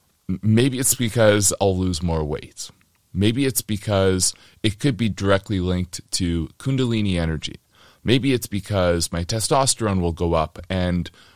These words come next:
my confidence will rise, my energy levels will go up, and maybe, just maybe, I will have a different perspective of speaking about foods, which I clearly fucking do,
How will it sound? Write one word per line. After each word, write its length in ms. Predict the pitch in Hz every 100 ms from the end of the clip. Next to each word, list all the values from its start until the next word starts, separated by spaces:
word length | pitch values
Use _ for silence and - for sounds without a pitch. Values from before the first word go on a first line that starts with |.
| _ _ _ _
my 140 | - 185
confidence 720 | - 160 156 - 113 90 -
will 120 | 95
rise, 560 | 80 80 69 50 - -
my 160 | 92 110
energy 420 | 135 135 110 117
levels 380 | 101 80 85 85
will 80 | 80
go 220 | 85 82
up, 200 | 82 -
and 320 | - 98 95 - - -
maybe, 640 | 110 139 120 98 87 87 - _
just 260 | 123 - 92
maybe, 400 | 87 85 90 78
I 200 | 98 101
will 180 | 92 104
have 420 | 90 92 92 90
a 80 | 85
different 720 | 87 127 - 131 117 - - _ _ _ _ _
perspective 800 | 113 101 - 101 95 - 90 85 -
of 160 | 82
speaking 840 | - - - 151 151 - 104 92 82 - _
about 420 | - 101 90 87 - _ _ _ _ _
foods, 600 | - 170 160 92 73 - -
which 300 | 95 117 - -
I 280 | 95 104 - -
clearly 540 | - 120 131 131 131
fucking 520 | - 110 117 110 107
do, 340 | 92 101 85